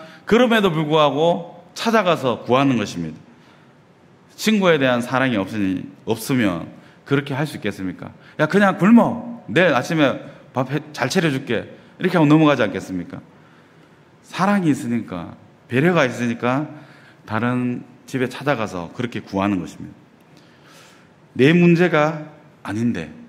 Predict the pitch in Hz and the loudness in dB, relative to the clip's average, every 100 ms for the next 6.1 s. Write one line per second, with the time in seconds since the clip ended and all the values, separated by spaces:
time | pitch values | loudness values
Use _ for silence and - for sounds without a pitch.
0 | - - 127 170 180 - - 240 254 202 | -20 -2 2 2 2 -6 4 6 6 6
1 | 147 127 120 98 92 - - - - - | 4 4 2 0 -4 -12 -20 -20 -20 -20
2 | _ _ _ _ _ - 233 233 180 175 | _ _ _ _ _ 2 2 2 2 2
3 | 160 143 131 110 101 90 - - - - | 4 4 2 -2 -2 -4 -10 -18 -20 -20
4 | _ _ _ _ _ _ _ _ _ _ | _ _ _ _ _ _ _ _ _ _
5 | _ - 170 165 156 147 139 135 135 135 | _ -8 -6 -4 0 0 2 2 0 0